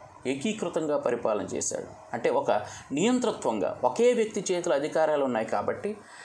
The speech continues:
అతడు ఆ అధికారాలను అడ్డం పెట్టుకొని నియంతృత్వమైన పరిపాలన చేస్తాడు. అలా అధికారం కేంద్రీకృతం కావడం వలన నియంతగా అతడు దారితీశాడు కాబట్టి, అధికారం అనేది ఒకే చ-, వ్యక్తి చేతిలో కాకుండా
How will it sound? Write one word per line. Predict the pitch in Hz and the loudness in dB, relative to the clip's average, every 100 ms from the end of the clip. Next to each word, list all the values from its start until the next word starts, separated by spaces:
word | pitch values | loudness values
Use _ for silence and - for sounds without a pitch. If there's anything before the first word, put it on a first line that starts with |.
| - - | 0 2
అతడు | 180 202 | 4 6
ఆ | |
అధికారాలను | 180 147 175 208 208 190 160 | 6 4 4 6 6 4 2
అడ్డం | 117 143 | 2 0
పెట్టుకొని | 165 123 - - 87 180 - - | 0 -2 -4 -6 -4 -4 -10 -10
నియంతృత్వమైన | 127 135 220 233 214 - 175 160 | -2 2 2 2 -2 -2 -2 -2
పరిపాలన | 147 139 120 113 110 - | 0 0 2 0 0 -2
చేస్తాడు. | - - - - - - - - - - - - - - - - - | -4 -4 -6 -8 -10 -20 -20 -20 -20 -20 -20 -20 -20 -20 -20 -20 0
అలా | 135 190 240 190 214 180 | 2 4 6 6 4 4
అధికారం | 165 226 240 233 226 | 4 2 2 2 2
కేంద్రీకృతం | - 180 220 233 247 247 233 214 | 2 2 4 2 2 0 0 0
కావడం | 196 185 180 | 2 2 2
వలన | 170 185 | 2 0
నియంతగా | 220 196 220 233 220 214 | 0 0 0 2 4 4
అతడు | 190 160 | 4 2
దారితీశాడు | 143 143 147 135 123 117 | 4 2 2 -2 0 0
కాబట్టి, | - - - - - - - - - - - | 0 0 -2 -6 -10 -14 -20 -20 -18 -6 2
అధికారం | 135 202 240 240 | 4 6 6 6
అనేది | 226 208 190 | 4 2 2
ఒకే | 127 127 208 240 | 2 2 2 2
చ-, | 240 - | 0 -4
వ్యక్తి | 190 190 185 | -4 -4 -2
చేతిలో | 180 170 156 | 0 0 0
కాకుండా | 147 131 131 147 151 117 107 | 0 0 -2 -2 0 0 -2